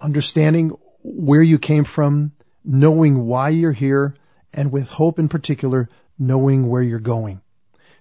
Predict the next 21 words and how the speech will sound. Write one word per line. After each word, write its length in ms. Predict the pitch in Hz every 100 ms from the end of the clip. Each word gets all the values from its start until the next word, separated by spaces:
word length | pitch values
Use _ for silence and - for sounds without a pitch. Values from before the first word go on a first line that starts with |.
| -
your 160 | 135
destiny. 580 | 117 135 127 - 107 101 - _ _ _ _ _ _
The 80 | 139
kingdom 400 | - 151 151 160
of 120 | 160
God 200 | 143 143
has 120 | 147 110
begun 560 | 147 113 139 131 117 - _ _ -
to 80 |
live 400 | 135 123 147 151
in 160 | 147 135
you. 300 | 139 139 107 _ _ _ -
In 160 | 131 131
your 80 |
baptism, 760 | 110 139 139 - 143 117 131 127 _ -
your 160 | 127 117
new 180 | 143
life 320 | 147 139 143 143
in 60 |
the 80 | 127
Spirit, 560 | - - 131 127 131